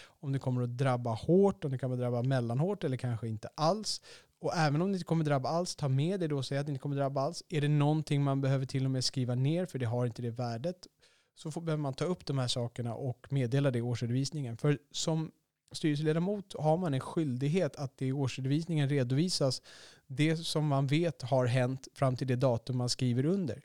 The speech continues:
Har ni redan skickat in er årsredovisning i februari och hade ingen aning om att det skulle komma ett coronavirus och stänga alla biografer,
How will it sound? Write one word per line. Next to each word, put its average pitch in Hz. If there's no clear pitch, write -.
Har -
ni 131
redan 131
skickat 135
in 233
er 131
årsredovisning 120
i 110
februari 131
och 123
hade 127
ingen 123
aning 131
om 147
att 123
det -
skulle 123
komma 120
ett 117
coronavirus 131
och 120
stänga 123
alla 113
biografer, 113